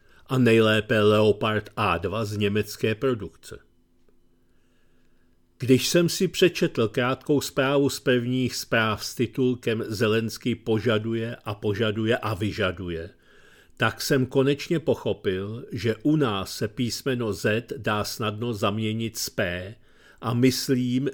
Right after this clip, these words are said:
že tak lze učinit v celé takzvané euroatlantické civilizaci, nebo chcete-li kolektivního západu,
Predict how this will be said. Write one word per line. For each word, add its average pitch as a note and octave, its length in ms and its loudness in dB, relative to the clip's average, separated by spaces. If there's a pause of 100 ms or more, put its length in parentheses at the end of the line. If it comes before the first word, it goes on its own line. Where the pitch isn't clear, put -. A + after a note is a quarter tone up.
(140)
že A#2 220 4
tak A#2 280 -4
lze B2 340 4
učinit B2+ 600 -2
v - 100 -18
celé A2+ 420 0
takzvané A2+ 840 -2
euroatlantické A2+ 1200 -2
civilizaci, G2 920 -6 (420)
nebo C#3+ 240 4
chcete-li C#3 520 2
kolektivního B2+ 640 -2
západu, G#2+ 560 -4